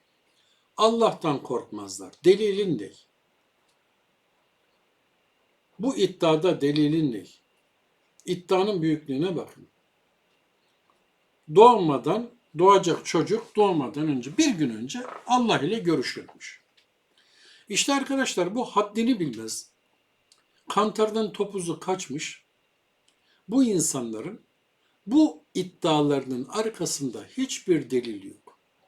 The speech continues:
Uyduruk uyduruk kitaplardan buldukları bu saçma, saçma, saçma hikayeleri size veriyorlar. Ve masum vatandaşım da bunu dinliyor.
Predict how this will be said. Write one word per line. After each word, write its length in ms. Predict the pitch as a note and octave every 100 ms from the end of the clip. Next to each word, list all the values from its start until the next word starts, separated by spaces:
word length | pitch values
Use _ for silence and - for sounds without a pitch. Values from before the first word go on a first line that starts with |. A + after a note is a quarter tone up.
| _ _ _ _ _ _ _ _ _ _ _ A3
Uyduruk 540 | B3+ C4+ C#4 D4 D4 -
uyduruk 580 | G3+ F#3+ E3 A3+ - -
kitaplardan 1080 | F#3 G3 G3 G3 G3+ F#3+ F3+ B3+ B3 D#3+
buldukları 760 | D#3+ E3 D3+ D3 C3 C3 G#3 B3 - _ _ _
bu 140 | G3 C#4
saçma, 720 | - - G3 G#3 - G3+ C3+
saçma, 600 | - G#3+ A3 - D#3 C3
saçma 480 | - G#3 G#3 D#3 C3+
hikayeleri 800 | F3+ F3+ D#3 A#2 A2+ F3 B3 - _ _ _ _
size 400 | - G3 A#3 D#3+
veriyorlar. 520 | C#3 F3+ F#3+ G2 E2+ _ _ _ _ _ _ _ _ _ _
Ve 300 | F3+ B3+ A#3+ - _ _ _ -
masum 640 | D#3 A3 C#4 C4+ A3+ G#3
vatandaşım 760 | F#3 G#3 A3 G#3+ G#3 - G#3 B2
da 160 | C3 - _ _ _ _ _ _ - _ _ -
bunu 320 | C#4+ F#3+ E3+
dinliyor. 460 | A3 A3+ G3+ A3+